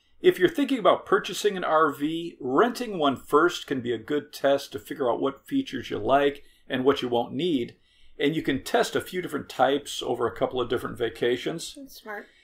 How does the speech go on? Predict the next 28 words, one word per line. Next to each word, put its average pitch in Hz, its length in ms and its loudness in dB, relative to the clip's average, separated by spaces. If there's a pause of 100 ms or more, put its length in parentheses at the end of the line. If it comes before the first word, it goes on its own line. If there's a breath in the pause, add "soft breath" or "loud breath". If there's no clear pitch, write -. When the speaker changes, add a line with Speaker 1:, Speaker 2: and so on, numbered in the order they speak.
(180 soft breath)
Speaker 1:
And 165 140 4
there's 160 160 4
a 151 60 6
lot 202 300 6
to 143 60 4
learn 131 280 2
with 139 100 0
R 135 260 4
Vs, 139 540 0
the 107 140 -4
height 170 420 2 (100)
and 123 140 -6
underpasses, 139 1160 0 (120)
campground 139 720 -2
size 135 460 2
restrictions, 139 760 -4
propane 151 640 0
refills, 143 680 2 (200 soft breath)
generator 160 640 4
maintenance, 147 720 -6
R 135 240 4
V 139 220 -2
hookups 143 480 -4
for 113 160 -6
water, 131 540 2
electric, 131 580 -4
and 113 100 -10
sewer. 147 540 -4